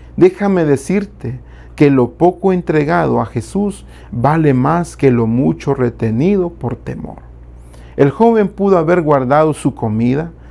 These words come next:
pensando que no serviría para todos, pero él, al entregarla, fue testigo de cómo Jesús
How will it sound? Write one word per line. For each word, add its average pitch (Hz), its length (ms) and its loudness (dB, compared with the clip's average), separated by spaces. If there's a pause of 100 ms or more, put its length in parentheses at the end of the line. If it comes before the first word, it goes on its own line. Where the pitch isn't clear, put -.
(260)
pensando 156 580 2
que 143 160 0
no 151 160 0
serviría 151 720 0
para - 220 -6
todos, 104 400 -10 (640)
pero 117 320 4
él, 151 240 2 (180)
al 131 180 0
entregarla, 127 840 -2 (240)
fue 156 180 4
testigo 151 720 0
de 113 180 -2
cómo 175 340 0
Jesús 151 640 -2